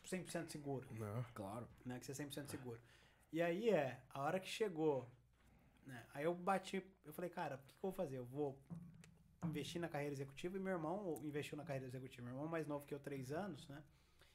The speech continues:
Speaker 1: Investiu, cara, tá mu-, muito bem também, tá,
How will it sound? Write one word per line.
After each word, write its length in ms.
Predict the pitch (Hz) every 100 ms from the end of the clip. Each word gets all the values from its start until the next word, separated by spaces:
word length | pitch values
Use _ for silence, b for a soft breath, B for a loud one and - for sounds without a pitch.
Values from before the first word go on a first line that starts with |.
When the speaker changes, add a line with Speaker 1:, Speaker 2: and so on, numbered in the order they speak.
| -
Speaker 1:
Investiu, 560 | 147 156 185 - 165 214
cara, 220 | 240 156
tá 140 | 160 175
mu-, 440 | 156 143 147 127 - -
muito 360 | 151 156 208 202
bem 200 | 190 208
também, 680 | 202 156 185 214 190 151
tá, 220 | - 147